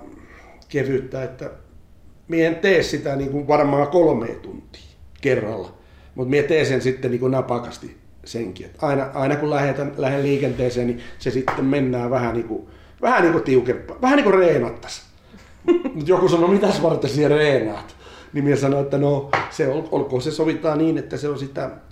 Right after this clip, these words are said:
hyvinvointia. Ja siitä tietysti on se selvä, että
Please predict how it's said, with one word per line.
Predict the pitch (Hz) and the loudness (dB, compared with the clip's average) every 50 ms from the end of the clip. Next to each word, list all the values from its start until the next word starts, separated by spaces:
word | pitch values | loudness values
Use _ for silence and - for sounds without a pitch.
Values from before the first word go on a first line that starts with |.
| - - | -12 -10
hyvinvointia. | 143 135 143 135 117 104 107 101 98 98 - - 113 - - - - | -6 -4 -4 -4 -4 -4 -6 -8 -8 -10 -12 -14 -16 -16 -18 -14 -10
Ja | - 117 | -8 -6
siitä | - 160 143 131 - 135 - - - - | -4 -4 -4 -2 -2 -4 -4 -6 -8 -6
tietysti | - 160 135 - 143 - - - - 113 - - - - - - - - - - - - - - | -4 -2 -2 -2 -4 -6 -6 -8 -10 -10 -12 -20 -20 -20 -20 -20 -20 -20 -20 -20 -20 -12 -4 0
on | 165 196 185 160 | 2 2 4 4
se | 147 131 - 117 | 4 2 2 2
selvä, | 120 123 123 117 110 104 - - - - | 0 0 0 0 -2 -6 -10 -14 -16 -12
että | 117 113 - - - | -12 -10 -10 -12 -14